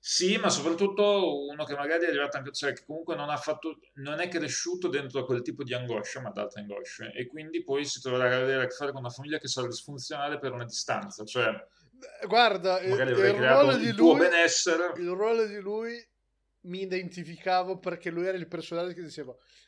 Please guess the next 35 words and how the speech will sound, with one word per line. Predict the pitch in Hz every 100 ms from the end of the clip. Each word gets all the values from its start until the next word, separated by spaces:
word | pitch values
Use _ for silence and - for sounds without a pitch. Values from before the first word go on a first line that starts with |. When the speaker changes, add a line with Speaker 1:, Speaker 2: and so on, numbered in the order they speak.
| _
Speaker 2:
"Questa | - 185 180
roba | 170 170
finirà | 170 170 160 156
in | 151
merda". | 139 113 - 127 135 _ _ _ _ _ _ _ _ _ _ _ _
Speaker 1:
Sì, | - 165 107
che | 113
è | 107
quello | 117
che | 117
dici | 113 113
sempre. | 107 110 104 101 175 101 - -
Speaker 2:
<laughs> | 202 233 - - _ _ - 202 - _ -
E | 190 208
io, | 240 233
io | 202 220 226 -
sono | - 190 185
stato | 190 180 185
tante | 233 208
volte | 190 220 202
la | 196
persona | 190 185 208 185
che |
ha | 180
detto: | 160 - - _ _ - _
"Questa | - -
roba | 226 185
finirà | 180 170 151 143
in | 143
merda." | 135 127 127 160
E |
la | 208
gente | 208 180
mi | 170
diceva: | 156